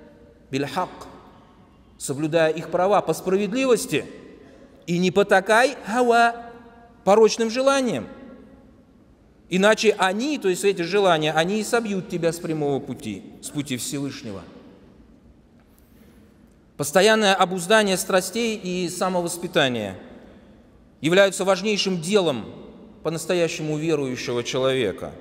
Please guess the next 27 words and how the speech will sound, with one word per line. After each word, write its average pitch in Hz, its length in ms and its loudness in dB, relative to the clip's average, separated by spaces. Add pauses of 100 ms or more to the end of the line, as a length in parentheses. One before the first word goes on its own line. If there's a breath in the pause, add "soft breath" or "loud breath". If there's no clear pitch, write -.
(400)
Ибо 156 140 0
заключительный 196 580 -2
Божий 202 300 4
посланник, 202 500 0
пророк 196 300 2
Мухаммад, 196 420 0
саллаллаху 196 600 2
алейхи 185 340 4
вассалям, 226 560 4 (280 loud breath)
много 247 400 8
и 226 100 2
много 240 300 2
напутствовал: 180 720 0 (460)
"Ла 165 220 6
юмину 277 480 2
ахадукум 277 680 0 (480)
хатта 240 300 2
якуну 233 540 4
хаваху 262 640 4 (520)
табаан 226 760 4
лима 190 480 2
джи'ту 156 400 -2
бих". 143 240 0 (840)
Ни 240 180 4
один 269 480 0
из 320 180 -4
вас 277 600 2